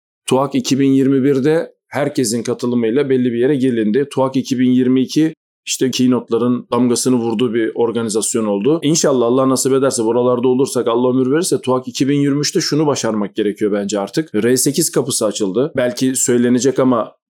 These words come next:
en iyi makale ödülü alanları I triple E üyeliğiyle birlikte R sekizdeki makale öğrenci yarışmasına bir yönlendirme söz konusu olacak ki geçen sene arkadaşlarımız ikisi de yani hem Boğaziçi hem Cerrahpaşa grubu katıldılar diye biliyorum. En azından gönderdiler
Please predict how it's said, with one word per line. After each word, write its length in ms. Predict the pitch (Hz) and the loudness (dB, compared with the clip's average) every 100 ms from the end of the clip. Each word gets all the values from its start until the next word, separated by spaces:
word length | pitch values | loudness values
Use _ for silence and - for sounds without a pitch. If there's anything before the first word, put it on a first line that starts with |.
| _ _ - | _ _ 0
en 140 | 127 | 2
iyi 160 | 135 127 | 4 4
makale 380 | 123 127 127 | 2 2 0
ödülü 320 | 131 131 127 127 | 2 2 2 2
alanları 580 | 123 120 120 123 123 | 2 2 2 2 0
I 40 | 117 | 0
triple 320 | 117 113 127 | -4 -2 -2
E 40 | |
üyeliğiyle 460 | 127 120 127 127 120 | 0 2 2 2 0
birlikte 500 | 123 117 - 135 - 101 | 0 -4 -2 -2 0 0
R 120 | 117 | 0
sekizdeki 560 | 110 120 131 117 127 135 | 2 0 -2 0 0 0
makale 360 | 120 117 120 127 | 0 -2 0 2
öğrenci 340 | 120 120 123 | 2 0 0
yarışmasına 640 | 123 117 127 - 123 123 123 120 | 0 -2 -2 -2 0 0 -2 -2
bir 60 | |
yönlendirme 540 | 120 120 120 117 123 120 | 2 2 2 2 2 2
söz 220 | 120 113 | 0 -2
konusu 240 | 117 110 | -4 -2
olacak 200 | 107 117 | -2 -2
ki 100 | - | -4
geçen 300 | 110 110 117 | -4 -2 -2
sene 220 | 104 113 | -2 -2
arkadaşlarımız 640 | 107 107 107 113 110 104 - _ - | -2 -2 -2 -2 -4 -6 -8 _ -10
ikisi 360 | 120 117 113 98 | -6 -2 -2 0
de 60 | |
yani 220 | 92 95 | 0 -2
hem 220 | 95 113 107 | -2 -2 0
Boğaziçi 360 | 107 98 113 | -2 -2 -4
hem 100 | 107 | -4
Cerrahpaşa 520 | 107 113 113 107 101 | -2 -2 -2 -2 -2
grubu 320 | 101 104 104 117 _ _ _ | 0 2 0 -2 _ _ _
katıldılar 580 | 117 110 123 120 110 92 | -4 0 2 2 2 0
diye 160 | 101 98 | 0 0
biliyorum. 340 | 101 110 147 | 2 2 0
En 80 | 120 | -2
azından 280 | 98 107 107 | 0 -2 -2
gönderdiler 580 | 110 110 113 101 98 | -2 0 -2 -2 -4